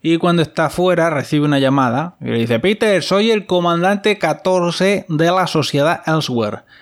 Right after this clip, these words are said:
Enemigos mortales de la sociedad Yeyun". "Ay, madre mía, Peter, que no sabes dónde te has metido. Te vamos a mandar un mensaje encriptado con una dirección pa' que te reúnas con nosotros, Peter". Y allá que se va Peter.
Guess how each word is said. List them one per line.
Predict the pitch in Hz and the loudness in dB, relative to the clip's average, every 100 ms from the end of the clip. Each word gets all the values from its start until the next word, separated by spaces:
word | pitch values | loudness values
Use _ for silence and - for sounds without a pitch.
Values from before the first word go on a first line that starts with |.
| - - | -16 -6
Enemigos | 139 147 175 214 202 | -2 0 2 2 2
mortales | 170 170 165 208 214 214 190 | 2 0 0 -2 0 2 2
de | 170 | 2
la | 156 | 0
sociedad | - 147 147 147 160 | -2 -4 0 0 0
Yeyun". | 143 120 110 113 - _ - - _ _ | 2 2 2 0 -2 _ -20 -20 _ _
"Ay, | - 185 208 | -2 0 2
madre | 202 190 175 160 | 2 2 2 2
mía, | 131 | 0
Peter, | - 117 120 | -2 -6 -6
que | - | -2
no | 147 170 | -2 0
sabes | 202 208 | 0 0
dónde | 185 220 214 | 2 0 0
te | 208 | 0
has | 170 | 0
metido. | 185 180 143 113 107 _ - _ | 0 0 -2 -4 -6 _ -20 _
Te | - 156 | -2 2
vamos | 196 214 170 | 4 2 2
a | 190 | 2
mandar | 185 180 180 196 | 2 2 2 2
un | 190 | 2
mensaje | 180 160 180 185 | 2 2 0 0
encriptado | 165 165 156 - 180 185 | 0 0 -2 0 0 0
con | 180 165 | 0 0
una | 180 175 | 0 2
dirección | 170 156 - 165 175 | 2 0 0 0 0
pa' | 175 160 | -2 -2
que | 151 | -2
te | 143 139 | -2 -2
reúnas | 131 135 147 | 0 0 0
con | - 117 | 0 0
nosotros, | 113 107 107 - | 0 -2 -6 -6
Peter". | - 113 95 - _ - - - - _ _ | -6 -6 -8 -16 _ -20 -20 -20 -20 _ _
Y | - | -4
allá | 113 113 | -2 0
que | 120 | 0
se | 120 117 | 0 0
va | 110 | 2
Peter. | 226 - - | -2 -4 -12